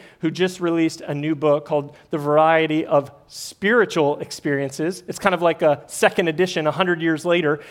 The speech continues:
and he's the most recent guest on Dax Shepard, just from Thursday. You can tune in and listen to him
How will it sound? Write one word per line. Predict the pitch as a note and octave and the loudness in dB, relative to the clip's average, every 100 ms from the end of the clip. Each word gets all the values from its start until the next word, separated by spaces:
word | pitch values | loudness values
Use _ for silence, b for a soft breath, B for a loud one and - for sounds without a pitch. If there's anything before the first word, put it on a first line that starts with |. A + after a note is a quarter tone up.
| B | B
and | D#3+ | -2
he's | F3 | 0
the | F3+ | -2
most | D#3+ F#3 A3 A3 | 2 2 2 -2
recent | F#3 G3+ F#3+ F3 | -6 -4 -4 -6
guest | D#3 E3 D#3+ D#3+ | 2 2 2 -2
on | D3 | 0
Dax | C#3+ C#3+ - | 2 2 -2
Shepard, | - C#3 C3 B2 - b b _ | -4 -4 -6 -12 -16 b b _
just | F#3+ | -2
from | G3+ F#3+ | 0 0
Thursday. | F#3 F3+ E3 - A#2+ A#2+ - b b b b _ | 2 2 2 -2 -8 -8 -18 b b b b _
You | E3 | -4
can | E3 | -2
tune | A3 A3+ | 0 2
in | A3+ | 4
and | G3+ F3+ | 4 2
listen | G#3 G#3 | 2 2
to | F3+ | 0
him | D#3 G3+ D#3+ D#3+ | 2 2 2 2